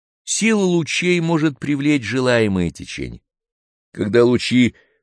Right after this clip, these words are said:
достигают присущего принятия центрами, только тогда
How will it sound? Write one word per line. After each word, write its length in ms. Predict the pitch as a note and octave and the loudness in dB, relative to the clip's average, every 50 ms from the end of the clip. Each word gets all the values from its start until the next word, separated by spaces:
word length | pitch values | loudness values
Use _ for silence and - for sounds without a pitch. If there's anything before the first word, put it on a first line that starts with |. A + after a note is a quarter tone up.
| _ | _
достигают 840 | - G2 G#2 - - - A#2+ A#2 A#2 D3 F#3 F#3 D3+ A2 F#2+ - - | -2 0 0 0 0 -2 -4 -2 0 4 4 6 6 4 4 2 0
присущего 960 | - F#2+ F#2 - - - G2+ F#2+ F2+ - - - - F#2+ F2+ F2+ F2 E2+ - _ _ | -2 -2 0 0 -2 -2 -2 -4 -4 -4 -6 -6 -2 0 2 2 2 0 -2 _ _
принятия 840 | - F2+ F2+ F2 F2 F2 E2+ E2+ E2 E2 - - - F2 E2+ E2+ E2 | -4 -2 0 0 2 2 2 2 0 -2 -6 -8 -6 -4 -4 -4 -4
центрами, 680 | - - - G2 F#2 F2 E2+ E2 - E2+ E2 E2 E2 - - - - - _ _ _ _ _ _ _ _ _ | -6 -6 -2 0 0 0 0 -2 -4 -4 -4 -4 -4 -6 -10 -18 -20 -20 _ _ _ _ _ _ _ _ _
только 340 | F#2 E2+ D#2+ - - E2 | 0 0 0 0 -2 -4
тогда 460 | - - E2+ D#2 D2+ C#2+ D2+ E2+ E2 | 0 0 -2 -2 -2 0 0 2 2